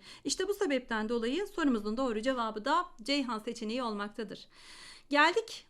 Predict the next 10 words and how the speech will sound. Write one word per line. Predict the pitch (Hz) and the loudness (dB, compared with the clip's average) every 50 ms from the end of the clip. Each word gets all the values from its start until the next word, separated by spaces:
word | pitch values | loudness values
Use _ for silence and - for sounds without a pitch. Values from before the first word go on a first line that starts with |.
| - - | -4 -2
on | 349 370 | 0 2
üçüncü | 349 285 - 277 262 277 359 | 2 0 0 -2 -2 -2 -2
sorumuza. | - 277 240 220 208 196 185 180 - - - - - _ _ _ _ _ _ - - - - | 0 0 -2 -2 -2 -4 -6 -8 -10 -12 -14 -20 -20 _ _ _ _ _ _ -20 -20 -10 -4
Vitaminlerin | 269 285 - 370 370 381 381 381 392 381 403 440 415 | -4 -2 0 0 -2 0 0 0 0 0 0 0 0
canlılardaki | - 285 285 302 311 311 311 320 320 311 330 302 - 294 | 0 0 2 2 2 2 2 2 2 2 0 -4 -6 -6
temel | - 330 311 330 330 330 285 | -4 -2 0 2 2 2 2
görevi | 262 262 240 247 269 339 277 | 0 0 0 0 -2 -2 -2
düzenleyici | 262 240 254 262 262 262 269 269 269 294 285 | -2 -2 0 0 0 2 2 2 2 2 2
rol | 269 277 277 | 0 0 0
oynamaktır. | - 220 226 233 233 226 233 240 240 - 202 196 - | 0 -2 -2 -2 -2 -2 -2 -4 -4 -8 -12 -14 -14